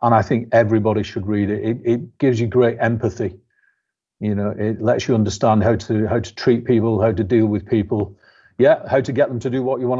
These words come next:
them to do, but do it in an empathetic way. You don't have to beat people with a stick. My second book is a book called The Al-, Alchemist by Paulo Coelho. And,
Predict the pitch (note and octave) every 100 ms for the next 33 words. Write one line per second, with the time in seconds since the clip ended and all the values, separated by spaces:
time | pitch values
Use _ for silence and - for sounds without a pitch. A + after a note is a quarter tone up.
0 | A#2 A#2 C#3 C#3 - - _ _ - B2
1 | C#3 C3 B2 B2 A#2+ A#2 A#2+ - A2 B2
2 | A2 A2 G#2+ G#2 A#2 G#2+ G#2+ F#2+ A2+ A2
3 | B2+ A#2 G2+ G2 G2 - F#2+ - _ _
4 | _ _ - - - _ - A#2+ B2 -
5 | D#3 E3+ C3 C3+ C3 - - - B2 A2
6 | A2 A#2+ - A#2+ A2+ A#2 A#2 - A#2+ A#2+
7 | C3 B2 A2+ - - G#2+ - A#2+ A2+ -
8 | C3 C3+ C#3+ - _ _ _ _ _ _
9 | _ G2+ A2 A2